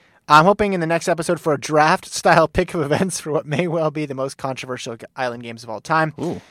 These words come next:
Speaker 1: Controversy doesn't stem from testosterone levels amongst competitors, but the fact that Gibraltar, a non-island, is hosting as a replacement for the Faroe
Speaker 2: Whoa.
Speaker 1: Islands. But also, we, we remember we, we read
Speaker 2: Yeah,
Speaker 1: this
Speaker 2: I just
Speaker 1: before, or
Speaker 2: still
Speaker 1: we
Speaker 2: am
Speaker 1: went through
Speaker 2: surprised
Speaker 1: this
Speaker 2: by it.
Speaker 1: before.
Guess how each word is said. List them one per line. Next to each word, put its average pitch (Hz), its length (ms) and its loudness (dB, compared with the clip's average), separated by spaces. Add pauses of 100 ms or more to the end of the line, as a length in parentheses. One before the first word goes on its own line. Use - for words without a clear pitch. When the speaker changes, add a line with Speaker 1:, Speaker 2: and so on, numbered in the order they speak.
(220)
Speaker 1:
Controversy 143 360 -6
doesn't 139 340 -2
stem 135 240 -4
from 127 140 -12
testosterone 196 760 2 (840)
levels 151 320 -2
amongst 127 260 -6
competitors, 143 340 -6
but 139 100 -10
the 127 80 -12
fact 131 260 -4
that 131 100 -8
Gibraltar, 143 600 0 (460)
a 123 100 0
non-island, 139 880 2
is 127 180 -6
hosting 131 500 -2
as 120 120 -6
a 127 40 -2
replacement 131 500 -6
for - 80 -12
the 120 60 -12
Faroe 113 240 -4
Speaker 2:
Whoa. 135 60 4
Speaker 1:
Islands. 160 400 6 (840)
But 139 200 2
also, 131 500 0 (200)
we, 254 180 -4
we 330 120 0 (340)
remember 214 200 -6
we, 247 160 -8
we 214 120 -12
read 240 60 -6
Speaker 2:
Yeah, 202 220 4
Speaker 1:
this 123 60 2
Speaker 2:
I 117 80 2
just 117 100 -4
Speaker 1:
before, 131 160 -4
or - 20 -6
Speaker 2:
still 170 160 -2
Speaker 1:
we 143 40 2
Speaker 2:
am 117 60 0
Speaker 1:
went - 20 -6
through - 120 0
Speaker 2:
surprised 90 240 -4
Speaker 1:
this - 40 -14
Speaker 2:
by 92 200 -2
it. - 40 -6
Speaker 1:
before. - 160 -18